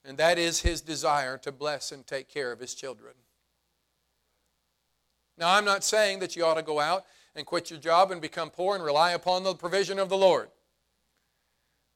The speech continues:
But what I am saying is that we need to understand that we have a Heavenly Father <laughs> who cares greatly for our needs. And that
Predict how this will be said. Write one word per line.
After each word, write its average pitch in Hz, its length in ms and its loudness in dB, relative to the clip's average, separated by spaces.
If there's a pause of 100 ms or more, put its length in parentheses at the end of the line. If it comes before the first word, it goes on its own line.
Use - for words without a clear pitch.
(100)
But - 100 -20
what 151 160 2
I 151 120 2
am 185 180 -4
saying 147 480 -8 (760)
is 135 100 -20
that 160 120 -18
we 165 100 -4
need 185 200 -6
to 190 60 2
understand 170 560 -4
that 156 60 -8
we 156 80 -4
have 170 140 -2
a 160 40 -4
Heavenly 160 300 -6
Father 151 420 -2 (420)
<laughs> - 420 -20
who 160 100 -8
cares 160 300 -6
greatly 151 440 -2
for 131 220 -8
our 123 120 -2
needs. 127 680 -14 (1500)
And 170 140 -6
that 190 160 0